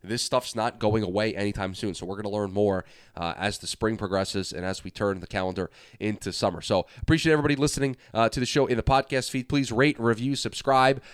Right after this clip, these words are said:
uh, follow along. If you have the opportunity, come hang out with us on the YouTube feed because you, what, you know, I say this all the time now, but after the show gets done here, after I, I press the button that says stop recording on the podcast version, we hang out on the YouTube feed,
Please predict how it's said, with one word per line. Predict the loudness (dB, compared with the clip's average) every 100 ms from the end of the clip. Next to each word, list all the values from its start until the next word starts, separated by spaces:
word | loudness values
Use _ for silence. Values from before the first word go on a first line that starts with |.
| -6
uh, | -4 -2
follow | 2 4 6
along. | 6 6 6 4
If | -2
you | 0
have | 0
the | 0
opportunity, | -2 -2 -6 -6 -4
come | -4 -2
hang | 0
out | 0 -2
with | 0
us | -2 -2 -12 -4
on | 0 0
the | 0
YouTube | -4 -2 -2
feed | -2 -4
because | 0 -2 -2
you, | -8 -6
what, | -4 -4 -4
you | -4
know, | 0
I | 0
say | 2 2
this | 2 2
all | 2 2
the | 2
time | 0 2
now, | 2 2 0 -6 2
but | 2 2 -6 -16 -6
after | -2 2 4 4
the | 4
show | 4 2
gets | 0
done | 2 2
here, | 2 2
after | 2 2 2 0
I, | -2
I | 0 0
press | 0 -2 -2
the | -2
button | 0 0 -2
that | -4
says | -4
stop | -2 -4
recording | -4 -2 0 0 -4 -10 -10 0
on | 2 2 0 -6
the | -4
podcast | 0 2 0 -2
version, | -2 -4 -6 -12 _ -8 0
we | 2 4
hang | 2 2
out | 0 0 0
on | 0
the | 2 0
YouTube | -2 -8
feed, | -8 -10